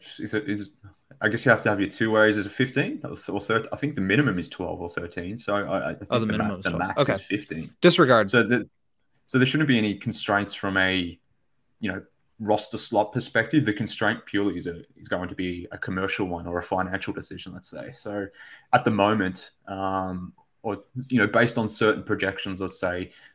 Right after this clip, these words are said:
Speaker 1: the Bulls reasonably have, will have twelve players on guaranteed,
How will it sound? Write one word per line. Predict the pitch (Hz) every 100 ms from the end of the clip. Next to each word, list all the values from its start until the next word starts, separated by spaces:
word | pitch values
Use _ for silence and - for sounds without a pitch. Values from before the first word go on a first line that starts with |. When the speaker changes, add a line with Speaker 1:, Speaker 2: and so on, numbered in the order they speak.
| -
Speaker 1:
the | -
Bulls | 107 117 110
reasonably | 104 107 101 98 95
have, | 92 92 90 -
will | 92 87
have | 95 -
twelve | - 95 95
players | - 95 90 92 85
on | 92
guaranteed, | 92 95 92 87 92 92 85